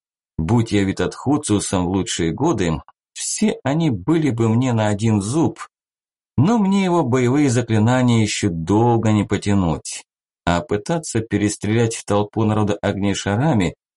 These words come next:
да ещё ломая чужие щиты, поставленные магами, которые, вероятнее всего,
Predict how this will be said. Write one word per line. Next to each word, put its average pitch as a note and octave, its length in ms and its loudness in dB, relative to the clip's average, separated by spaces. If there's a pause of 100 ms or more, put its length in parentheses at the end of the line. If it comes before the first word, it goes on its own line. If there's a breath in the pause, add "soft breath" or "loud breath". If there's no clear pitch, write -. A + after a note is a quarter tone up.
(180)
да C3+ 180 -2
ещё C#3 380 0
ломая A#2+ 420 2
чужие A2 460 0
щиты, G#2+ 600 -2
поставленные G2+ 840 0
магами, G2 600 0 (180)
которые, D#3+ 420 -2
вероятнее B2 520 0
всего, A#2+ 400 0